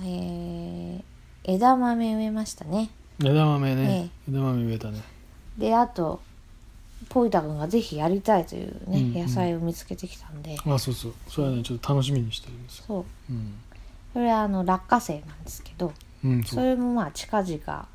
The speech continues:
Speaker 1: えーと、
Speaker 2: 植えようと思って。
Speaker 1: そう、作付けしようかなっていう感じ。
Speaker 2: うん。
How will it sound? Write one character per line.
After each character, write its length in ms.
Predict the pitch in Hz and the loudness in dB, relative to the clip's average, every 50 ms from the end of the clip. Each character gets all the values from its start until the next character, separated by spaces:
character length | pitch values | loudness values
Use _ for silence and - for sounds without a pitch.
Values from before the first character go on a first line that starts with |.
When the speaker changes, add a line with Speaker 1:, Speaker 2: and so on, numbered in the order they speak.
| - - - - | -20 -20 -18 -12
Speaker 1:
え 60 | - - | -10 -8
ー 140 | 170 - - - | -8 -8 -10 -12
と、 140 | - - - - - - - - - - - - - | -12 -14 -14 -14 -16 -18 -20 -20 -20 -20 -20 -6 -2
Speaker 2:
植 200 | 139 127 123 123 | 2 4 6 6
え 40 | 123 | 6
よ 80 | 113 107 | 4 2
う 40 | |
と 80 | - - | -2 -8
思 100 | 123 117 | -14 -16
っ 20 | |
て。 100 | - - - | -16 -16 -8
Speaker 1:
そ 120 | - 185 | -8 -6
う、 200 | 160 - - - | -6 -6 -10 -12
作 320 | - - 185 170 - - 160 | -10 -8 -8 -6 -6 -6 -6
付 220 | 160 160 - 175 | -6 -8 -10 -12
け 20 | |
し 160 | - - - 165 | -12 -10 -8 -8
よ 120 | 151 147 | -10 -10
う 40 | - | -10
か 60 | - | -8
な 140 | 170 170 175 | -6 -6 -6
っ 20 | 175 | -6
て 140 | - 156 | -4 -2
い 100 | 139 127 | -2 0
う 20 | 120 | 0
感 100 | 117 113 | -2 -2
じ。 40 | 113 | -4
Speaker 2:
う 20 | |
ん。 40 | 113 | -6